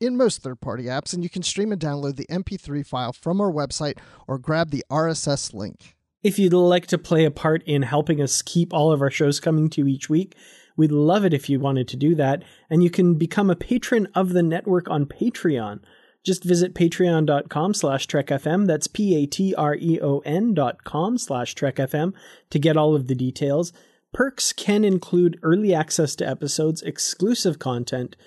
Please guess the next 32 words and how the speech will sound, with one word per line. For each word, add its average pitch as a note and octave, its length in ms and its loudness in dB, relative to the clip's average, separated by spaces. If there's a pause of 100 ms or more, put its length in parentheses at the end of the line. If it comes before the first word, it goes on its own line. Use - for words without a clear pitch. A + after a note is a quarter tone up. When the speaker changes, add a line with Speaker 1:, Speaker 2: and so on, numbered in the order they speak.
(260)
Speaker 2:
producer F#3 400 2
credits, F3 460 0
and D3+ 240 2
more, D3 500 2 (300)
and F3 200 4
those F#3 240 4
are D3+ 180 2
all F3+ 240 4
available D3+ 440 2
through D3+ 220 -2
our C#3 60 2
special D3 420 -2
patrons C#3+ 440 -2
website, C3 520 -4
Patron F#3+ 400 0
Zone. A#2 340 -8 (540)
It F3+ 100 2
requires F#3 400 4
a E3 60 2
great E3+ 200 4
deal D#3+ 200 4
of D3 140 0
money D#3 260 4
to C#3+ 120 -6
produce, F3 420 0
host, - 440 -2
and E3+ 160 2
distribute E3 560 0
these C3+ 160 -2
shows D3 340 0
each C#3+ 280 -6
month. E3 340 -2